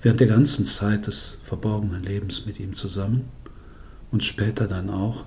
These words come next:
in den dunklen Stunden, in den schwierigen Sch-, Stunden, in, ja, diesem Drama der Passion, da war sie bei,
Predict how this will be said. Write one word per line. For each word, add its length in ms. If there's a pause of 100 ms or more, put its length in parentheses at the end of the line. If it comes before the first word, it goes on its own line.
(600)
in 120
den 140
dunklen 360
Stunden, 600 (160)
in 80
den 120
schwierigen 520
Sch-, 240 (480)
Stunden, 380
in, 300 (600)
ja, 60
diesem 260
Drama 380
der 120
Passion, 600 (600)
da 120
war 120
sie 180 (180)
bei, 340